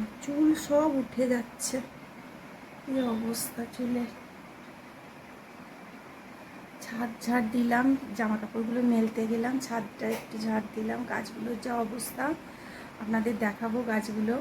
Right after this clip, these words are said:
এখন চান করতে যাব, চান করে পুজো করব। চান করে পুজোটা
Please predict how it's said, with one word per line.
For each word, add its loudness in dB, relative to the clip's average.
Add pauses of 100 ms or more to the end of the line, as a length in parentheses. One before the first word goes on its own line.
(2000)
এখন 2 (120)
চান 6 (120)
করতে 2 (100)
যাব, 4 (180)
চান 6 (140)
করে 6 (1500)
পুজো 0 (100)
করব। -2 (1500)
চান 2 (140)
করে 8 (100)
পুজোটা 0